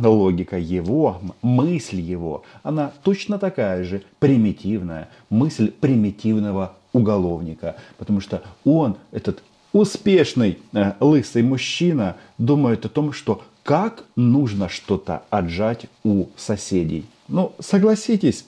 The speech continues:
это же уровень интеллекта, как у улитки. Но в данном случае у улитки, ка-, у которой когда-то был миллиард долларов.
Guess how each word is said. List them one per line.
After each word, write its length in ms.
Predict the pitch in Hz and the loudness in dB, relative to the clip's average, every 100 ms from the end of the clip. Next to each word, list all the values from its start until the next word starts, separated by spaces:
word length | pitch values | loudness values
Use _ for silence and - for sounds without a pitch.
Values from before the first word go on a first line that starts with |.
| _ | _
это 200 | 196 202 | 0 2
же 260 | 190 180 - | 4 2 0
уровень 380 | 208 220 151 156 | 0 2 0 -2
интеллекта, 760 | 135 - 180 233 226 - 92 - - _ | -4 -2 0 0 -2 -2 -4 -4 -18 _
как 280 | 170 - - | -6 -6 2
у 160 | 214 214 | 4 6
улитки. 720 | 214 185 123 - - 87 82 - | 6 6 2 0 -6 -10 -10 -12
Но 180 | - 202 | -4 0
в 100 | 110 | 2
данном 320 | 113 139 113 107 | 4 4 2 0
случае 560 | - 110 - 151 67 - | 0 0 0 0 -2 2
у 260 | 110 107 98 | 6 6 6
улитки, 500 | 117 214 - 151 - - - | 4 2 0 -4 -4 -14 -6
ка-, 160 | - - | -2 0
у 100 | - | 2
которой 500 | - - 147 180 156 | 2 2 2 2 0
когда-то 560 | 120 95 87 117 139 | -2 -2 -2 -2 -2
был 260 | 107 104 110 | -2 0 0
миллиард 640 | 101 92 87 98 - 95 - | 0 -2 -2 -4 -4 -10 -12
долларов. 600 | 104 90 92 85 80 82 | -8 -4 -2 -4 -6 -10